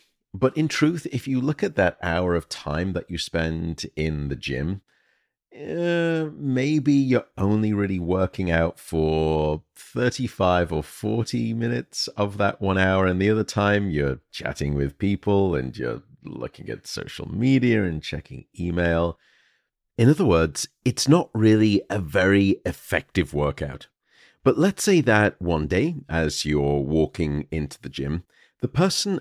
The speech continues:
at the front desk says the following, "Look, I am sorry, but we've now got a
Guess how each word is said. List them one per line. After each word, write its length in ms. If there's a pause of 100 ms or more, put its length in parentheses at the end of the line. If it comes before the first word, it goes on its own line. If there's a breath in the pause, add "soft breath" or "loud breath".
(120)
at 160
the 60
front 340
desk 500
says 380
the 140
following, 500 (640 soft breath)
"Look, 360 (240)
I 220
am 580
sorry, 640 (160)
but 200
we've 300
now 320
got 420 (140)
a 80